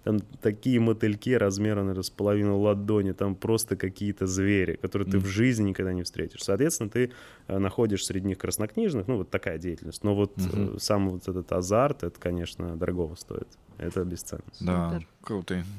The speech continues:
Speaker 3: Слушай, ну вот для тебя экология получилась одновременно, да, и профессией. Ты закончил университет, стал вот руководителем отдела устойчивого развития, но одновременно ты ещё и вот, э, YouTube-ролики делаешь. Почему, как вообще возникла эта идея, да, как, э, организовать YouTube-канал, который на экологические темы?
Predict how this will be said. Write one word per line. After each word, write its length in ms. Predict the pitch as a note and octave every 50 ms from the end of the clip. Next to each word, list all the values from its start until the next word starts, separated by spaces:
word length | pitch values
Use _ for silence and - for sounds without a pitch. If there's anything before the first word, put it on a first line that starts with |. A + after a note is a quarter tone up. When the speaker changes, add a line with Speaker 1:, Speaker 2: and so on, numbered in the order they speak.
| G2+ A2 C#3+ -
Speaker 3:
Слушай, 240 | A3 A3 - -
ну 100 | F#3 F3+
вот 160 | F3+ G#3+ G#3 -
для 120 | G3 G3+
тебя 440 | G3 - F#3+ F3+ F3+ A3 B3+ D4 D#4
экология 440 | C4+ - G3 G3+ G#3+ A#3 A#3+ G#3+ G#3+
получилась 480 | - - G3 F#3 - - A3 A3 - G#3
одновременно, 540 | F#3 G3 F#3 F#3+ G3 G#3 G#3+ A3 G3+ F#3
да, 200 | E3+ F#3+ G3+ A3+
и 240 | A3+ G#3 G3 G3 F#3
профессией. 640 | G3 - - - F3+ - - C4+ F4+ - - - -
Ты 80 | A3+
закончил 380 | G#3 G3 - G3 G3 - - F3+
университет, 440 | F3+ F3 F3 G3 - - C#4+ D#4+ -
стал 280 | - - G#3 G3+ F#3+
вот 180 | F#3 F#3 - - -
руководителем 540 | - - - F3+ F3+ F#3+ F3+ - E3+ E3+
отдела 300 | E3+ E3+ E3 F#3 F3 E3
устойчивого 420 | D#3+ - - F3+ - - - F3+ E3+
развития, 640 | E3+ E3+ E3+ F3+ G#3 D4 D4+ - - C#4+ B3+ B3 - - - - - - - - _
но 120 | - F#3 F#3+
одновременно 560 | F#3 F3+ F#3 F#3 G3 F#3+ G#3+ C4+ D4+ D4 B3
ты 120 | - -
ещё 340 | A3+ G#3+ - - - G#3 A3+
и 260 | A3+ A3 G#3 G#3 G#3 G3
вот, 280 | F#3+ G3 F#3 - -
э, 340 | F3+ F3+ F3 F3 E3+ F3 E3+
YouTube-ролики 800 | E3+ E3+ F3+ F3+ F3+ - B3 B3 A3 - G#3+ G3+ G3 A3+ E3+ - F3+
делаешь. 340 | E3 G3+ F#3+ F3+ E3 - -
Почему, 500 | G3+ - - - G#3 A3+ A#3 A3 G3+ F#3
как 160 | - G#3+ -
вообще 200 | A#3 - - A#3+
возникла 400 | G3+ G#3 G3+ G#3+ G#3+ G#3 - -
эта 240 | F#3 F#3 F3 - F3 F3
идея, 340 | E3+ F3 F#3+ F#3 E3+ D#3
да, 220 | D#3 E3 F3 F#3+ G#3+
как, 300 | - - F#3 F3 - -
э, 200 | F3 E3+ D#3+ E3
организовать 580 | E3 E3+ - E3+ F3 F#3 F3 E3+ F#3 F#3 - -
YouTube-канал, 560 | - - F#3+ - - - F3 E3+ F3+ G3 A3
который 440 | - F#3 F3+ - F3 F3 E3 E3 E3+
на 340 | E3+ F3 E3+ E3+ E3+ E3+ E3
экологические 800 | - - F3 E3+ E3 E3+ F3 - - - - - - D#3 D#3+ E3
темы? 720 | - - F#3+ F3+ F3+ E3 D#3+ D#3+ D#3+ E3 E3 F3 F3